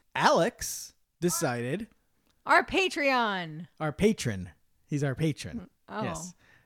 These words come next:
Speaker 1: Alex, our patron, decided, he's the first Patreon, patron of Little Bit Leave It, and he decided that Craig Lawson would beat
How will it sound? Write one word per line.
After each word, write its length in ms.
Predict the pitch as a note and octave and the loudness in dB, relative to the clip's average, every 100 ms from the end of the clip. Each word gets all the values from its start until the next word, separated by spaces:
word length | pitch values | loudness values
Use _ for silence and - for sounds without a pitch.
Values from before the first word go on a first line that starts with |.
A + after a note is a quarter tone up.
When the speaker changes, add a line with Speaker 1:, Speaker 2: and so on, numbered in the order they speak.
| _ - | _ -12
Speaker 1:
Alex, 480 | - G3 F3 E3+ - | -2 2 2 0 -2
our 140 | C#3 | -6
patron, 540 | C3 D#3 A#3 - D3+ D3+ | 0 2 2 2 2 2
decided, 580 | D3 - D3+ B2 B2+ E3+ | 2 4 2 2 -2 0
he's 260 | D#3 D#3 | 0 0
the 100 | C#3 | -2
first 380 | - G#3 B3+ - | 4 6 6 2
Patreon, 600 | A3 F#3+ - F3+ E3 D#3 - _ - | 2 4 4 2 2 -2 -8 _ 0
patron 540 | E3 - C3+ C#3 F3 _ _ _ _ | 0 0 -2 -2 -4 _ _ _ _
of 400 | D3+ D3 C#3 B2+ | 0 2 0 -2
Little 280 | B2 E3 D#3+ | 2 6 6
Bit 160 | D3+ C3 | 4 2
Leave 240 | C3+ A2+ | -2 -2
It, 160 | B2+ - | -4 -6
and 440 | C#3+ C3+ C3 C3 C3 - _ _ _ _ _ _ _ | -4 -2 -2 -4 -6 -14 _ _ _ _ _ _ _
he 160 | - G3 | -2 0
decided 340 | E3+ F#3 E3+ | 2 2 2
that 140 | C#3+ - | 0 0
Craig 260 | - A3 | 4 6
Lawson 680 | F3+ E3 D#3+ C#3+ C#3+ E3 B3 - _ _ _ _ _ _ _ | 6 6 6 2 -4 -4 -6 -12 _ _ _ _ _ _ _
would 200 | C#3 C#3 | 0 2
beat 240 | D#3+ F3 | 2 0